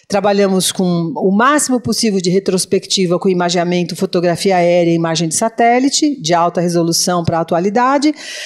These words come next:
mas também trabalhamos com outros documentos que colhemos em campo de observação empírica,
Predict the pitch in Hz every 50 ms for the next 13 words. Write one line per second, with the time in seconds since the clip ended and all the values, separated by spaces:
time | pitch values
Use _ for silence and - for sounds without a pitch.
0 | - - - 277 285 - 320 302 269 277 285 269 285 269 277 269 262 240 240 247
1 | 247 240 247 226 - - 240 226 240 262 262 - 214 233 233 233 233 214 208 214
2 | 220 214 - - 202 - 214 208 202 202 208 208 196 202 220 220 208 - - 214
3 | 202 190 175 160 170 160 156 180 175 165 - - 185 170 185 214 202 - - 247
4 | 240 247 269 294 330 - - _ _ _ _ _ _ - 185 185 180 - - 220
5 | 226 240 262 294 294 - - 339 339